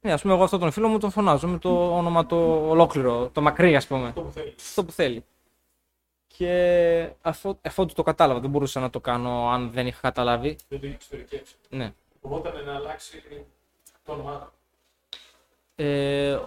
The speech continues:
Speaker 1: όχι ότι φοβόταν να το αλλάξει, φοβό-, φοβόταν. Θα θεωρούταν περίεργος αν έβρισκε όποιον γνώριζε και το έλεγε «Να μην με λες με αυτό που έχεις μάθει,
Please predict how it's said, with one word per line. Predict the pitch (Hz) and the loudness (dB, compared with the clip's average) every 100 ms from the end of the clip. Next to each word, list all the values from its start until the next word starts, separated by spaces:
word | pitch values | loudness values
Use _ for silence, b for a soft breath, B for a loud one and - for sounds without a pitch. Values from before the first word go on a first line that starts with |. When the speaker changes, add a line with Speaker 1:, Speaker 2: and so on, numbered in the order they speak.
| - | -8
Speaker 1:
όχι | 202 240 | -8 -8
ότι | 247 220 | -10 -4
φοβόταν | 180 165 151 | 2 4 4
να | 139 | 2
το | 127 | 2
αλλάξει, | 131 127 123 120 - - 123 147 - _ _ | 2 4 4 2 -4 -6 -4 -6 -10 _ _
φοβό-, | - 151 135 185 - _ - | -8 -4 -2 -4 -6 _ -20
φοβόταν. | - 120 120 110 104 _ _ _ _ _ _ - - _ _ _ _ _ _ _ | -8 -4 -4 -6 -12 _ _ _ _ _ _ -20 -20 _ _ _ _ _ _ _
Θα | - - - 156 156 156 156 143 131 | -20 -10 0 2 4 4 2 -2 -6
θεωρούταν | - 165 180 208 214 | 2 4 4 2 0
περίεργος | - 160 156 170 151 135 160 233 - - - | 2 2 4 6 4 4 2 0 -8 -14 -2
αν | 165 196 196 - _ - | 0 2 0 -6 _ -2
έβρισκε | 160 190 190 - | 0 2 0 0
όποιον | 185 180 190 | 0 2 0
γνώριζε | 151 160 156 156 156 | 0 2 2 2 0
και | 196 | -2
το | 170 165 | 0 2
έλεγε | 175 160 165 156 | 4 2 2 2
«Να | 156 | 0
μην | 165 | 0
με | 196 | 2
λες | 175 135 | 2 0
με | 131 | -2
αυτό | 127 135 | -2 -4
που | 123 | -2
έχεις | 131 - | -2 -4
μάθει, | 131 127 127 151 185 | -2 -2 -2 -6 -6